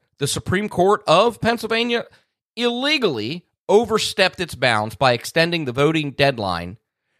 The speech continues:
that the Supreme Court of the United States had extended by three days. But then the Pennsylvania Supreme Court extended it past that.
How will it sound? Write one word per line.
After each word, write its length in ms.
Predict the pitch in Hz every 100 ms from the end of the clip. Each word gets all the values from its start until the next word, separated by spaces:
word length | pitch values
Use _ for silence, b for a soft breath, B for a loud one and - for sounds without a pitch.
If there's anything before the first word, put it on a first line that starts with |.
| _ _
that 340 | - 131 127 -
the 80 | 120
Supreme 400 | 127 156 285 294
Court 380 | - 123 123 -
of 80 | 113
the 60 |
United 300 | 120 120 117
States 320 | - 247 254
had 260 | - 143 131
extended 800 | 123 120 - 139 127 123 123 -
by 140 | 127
three 280 | 113 117 113
days. 400 | 104 73 - - _ _ _ -
But 160 | 123
then 460 | 196 208 185 160 143 -
the 100 | 131
Pennsylvania 600 | 180 180 143 170 269 214
Supreme 340 | 151 - 139
Court 240 | - 139 123
extended 500 | - 151 135 117 165
it 340 | 160 - -
past 320 | 123 113 -
that. 260 | 101 78